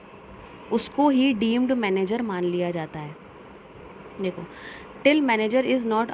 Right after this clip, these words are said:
appointed, occupier is deemed to be a manager, ठीक है। इसी के साथ we have completed the second chapter as well। तो I hope समझ में आया होगा। लॉ है तो थोड़ा सा तो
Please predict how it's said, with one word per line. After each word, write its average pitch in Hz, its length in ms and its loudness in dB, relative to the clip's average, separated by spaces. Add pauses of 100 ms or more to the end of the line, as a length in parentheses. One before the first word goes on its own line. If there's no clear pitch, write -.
appointed, 190 600 0 (260)
occupier 240 680 0
is 226 220 2
deemed 208 400 0
to 202 80 2 (120)
be 202 140 0
a 226 180 -2
manager, 160 420 -8 (320)
ठीक 202 100 -6
है। 247 120 0
इसी 185 200 2
के 190 80 0
साथ 208 360 0
we 190 140 2
have 180 200 0
completed 190 580 -2
the 196 100 -8
second 185 280 -2
chapter 185 360 0
as 175 120 0
well। 233 180 2 (540)
तो 180 100 6 (720)
I 185 140 4
hope 208 140 0
समझ 196 280 2
में 202 100 2
आया 190 180 2
होगा। 202 360 0 (680)
लॉ 208 300 6
है 254 240 2
तो 247 120 -4 (100)
थोड़ा 196 220 2
सा 208 180 0 (120)
तो 208 140 0